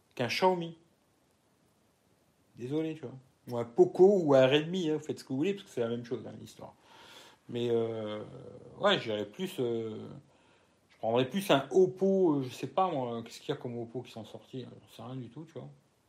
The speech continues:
Pas cher, tu vois, un truc à deux, trois cents balles, là. J'irais plus vers un Oppo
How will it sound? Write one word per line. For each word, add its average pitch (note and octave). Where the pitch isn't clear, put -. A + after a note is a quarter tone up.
Pas A2+
cher, G3
tu -
vois, C#3+
un B2
truc B2+
à A#2+
deux, A#2+
trois B2
cents A#2+
balles, F#3+
là. G3
J'irais C3
plus F3+
vers C#3+
un C3
Oppo E3+